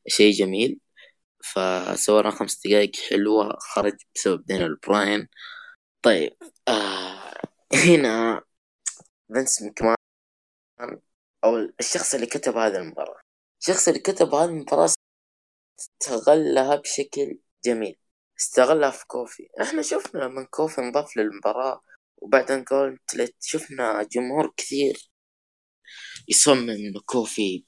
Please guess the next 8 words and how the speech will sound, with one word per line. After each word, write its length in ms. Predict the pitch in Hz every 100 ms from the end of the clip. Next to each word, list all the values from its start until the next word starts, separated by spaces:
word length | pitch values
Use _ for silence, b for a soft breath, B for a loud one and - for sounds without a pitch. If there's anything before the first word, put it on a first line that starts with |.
| 127
بطل 500 | 120 - 107 90 - -
دبليو 240 | 113 87
دبليو 260 | 82 85 95
إي 60 |
الجديد، 600 | - - - 131 127 - B B B -
كوفي 460 | - 110 104 101 101
وكوفي 580 | 95 - 98 95 - 92
وكوفي. 600 | 90 - - - -